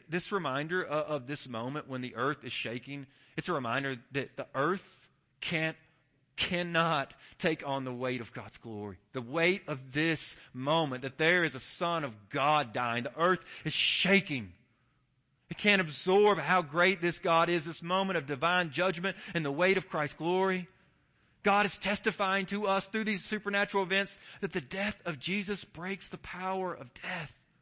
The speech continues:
As we sang earlier, "Death gives way to death. Finished is the victory cry."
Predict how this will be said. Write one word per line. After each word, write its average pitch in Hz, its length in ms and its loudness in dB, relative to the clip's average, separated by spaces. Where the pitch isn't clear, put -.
As - 100 -12
we 147 60 -8
sang 185 280 -2
earlier, 190 220 2
"Death 185 380 -4
gives 156 240 -6
way 175 200 0
to 165 80 -2
death. 170 420 -2
Finished 214 500 -2
is 190 160 0
the 165 80 -2
victory 156 720 -4
cry." 151 400 -6